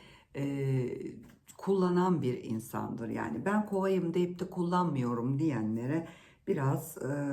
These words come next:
ilginç. "Nasıl bir kova?" diyorum. Çünkü gerçekten sosyal medyayı çok hızlı kullanan. Ama kovadır, yükseleni boğadır mesela. <laughs> Belki daha bir sakinlik istiyordur. Evet. Şimdi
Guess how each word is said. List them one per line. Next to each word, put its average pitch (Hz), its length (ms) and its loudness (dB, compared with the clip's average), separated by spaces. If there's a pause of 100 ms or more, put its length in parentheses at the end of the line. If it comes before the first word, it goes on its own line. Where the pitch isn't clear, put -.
(1200)
ilginç. 180 720 0
"Nasıl 160 240 -4
bir 160 120 -4
kova?" 151 320 -2
diyorum. 120 340 0
Çünkü 185 260 -6 (220)
gerçekten 196 460 0
sosyal 156 380 -6
medyayı 139 380 -2
çok - 300 -12
hızlı 135 300 -4
kullanan. 117 560 -4 (460)
Ama 220 240 0
kovadır, 240 680 0
yükseleni 196 560 0
boğadır 151 460 2
mesela. 139 460 -2
<laughs> 139 220 -2
Belki - 240 -8
daha 127 260 0
bir - 60 -14
sakinlik 120 680 -2
istiyordur. - 520 -6 (500)
Evet. 147 360 2 (460)
Şimdi - 520 -4